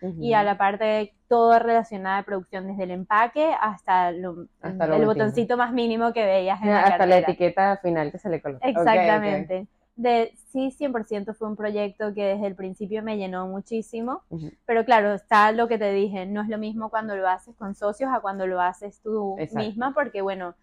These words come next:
Speaker 2: Diferente la
Speaker 1: es,
Speaker 2: cosa.
Speaker 1: es muy positivo en el sentido de que tienes diferentes opiniones y
Speaker 2: Ujú.
Speaker 1: eso es muy importante, entender
Speaker 2: Ok.
Speaker 1: el feedback y entender qué es lo que te está diciendo la gente que tiene una mentalidad diferente a ti,
Speaker 2: Ujú.
Speaker 1: porque puedes entender cómo puedes hacer tu producto o tu marca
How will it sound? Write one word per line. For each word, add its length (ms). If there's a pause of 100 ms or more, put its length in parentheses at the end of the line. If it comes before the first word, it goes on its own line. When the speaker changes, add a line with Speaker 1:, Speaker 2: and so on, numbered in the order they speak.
(120)
Speaker 2:
Diferente 440
la 120
Speaker 1:
es, 200
Speaker 2:
cosa. 260
Speaker 1:
es 120
muy 220
positivo 420
en 120
el 80
sentido 360
de 80
que 100
tienes 280
diferentes 420
opiniones 680 (120)
y 60
Speaker 2:
Ujú. 200
Speaker 1:
eso 200
es 40
muy 140
importante, 640 (220)
entender 500
Speaker 2:
Ok. 80
Speaker 1:
el 60
feedback 500
y 60
entender 420
qué 80
es 60
lo 100
que 80
te 80
está 160
diciendo 320
la 120
gente 260
que 80
tiene 200
una 120
mentalidad 480
diferente 420
a 60
ti, 320
Speaker 2:
Ujú. 400
Speaker 1:
porque 200
puedes 260
entender 680 (520)
cómo 260
puedes 180
hacer 320
tu 100
producto 460
o 80
tu 160
marca 540